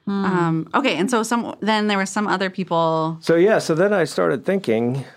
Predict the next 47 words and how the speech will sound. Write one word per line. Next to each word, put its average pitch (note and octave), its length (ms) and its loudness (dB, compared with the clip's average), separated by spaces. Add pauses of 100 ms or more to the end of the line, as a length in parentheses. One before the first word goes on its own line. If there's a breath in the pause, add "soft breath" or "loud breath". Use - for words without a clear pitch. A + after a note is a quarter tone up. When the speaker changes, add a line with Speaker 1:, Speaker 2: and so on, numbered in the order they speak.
Speaker 3:
like, B2 360 -2
who F#3 180 2
are F#3 160 2
the D#3 160 0
other B2 520 0 (420)
you B2 60 2
know, A#2 260 2
like, A2+ 340 -2 (160)
if A2+ 140 -6
Ed C3 220 0
Dwight's B2+ 400 0
out G2+ 240 -4
there, G2 420 -6 (100)
there's G#2+ 200 -2
no A#2 120 2
book A2+ 200 -2
about G2+ 240 -2
him. A2+ 500 -2 (320)
Like, G2+ 340 -4 (720 soft breath)
there's A2+ 160 -2
a A#2 40 2
lot, D3+ 420 0
actually. F#2+ 560 -4
Like, G2 240 -4
I G2+ 120 -2
j-, G#2 200 -12
was A2 260 -4
just - 240 -8
thinking A2+ 320 -2
back A2 340 -2
past G#2+ 340 -4
the, G2 100 -16 (240)
over A#2 180 -2
the G#2 80 -4 (120)
past G#2+ 240 -4
year, A#2+ 400 0
and G2+ 200 -2
I G#2 120 -2
realized A2 500 0
I G#2+ 100 0
had G2+ 160 -6
come A#2 200 -2
across G#2 420 -2
a F#2 60 -10
couple A2+ 340 -2
of G#2 100 -2
others A2 540 -2